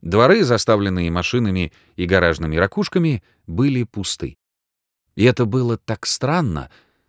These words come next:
так непривычно после шумных дворов Озёрска, полных малышни и отдыхающих пенсионеров. Игорь с трудом отыскал нужный дом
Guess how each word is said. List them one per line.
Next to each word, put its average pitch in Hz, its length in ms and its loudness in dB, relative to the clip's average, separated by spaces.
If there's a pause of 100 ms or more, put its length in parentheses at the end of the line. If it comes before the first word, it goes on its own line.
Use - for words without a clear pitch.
(160)
так 127 200 2
непривычно 135 720 2
после 110 260 -4
шумных 117 540 0
дворов 104 480 0
Озёрска, 110 640 -2 (180)
полных 104 400 4
малышни 104 600 0 (240)
и 98 80 -2
отдыхающих 101 760 0
пенсионеров. 101 720 -6 (760)
Игорь 131 340 4
с - 120 -4
трудом 117 380 2
отыскал 98 460 0
нужный 78 420 -4
дом 165 380 0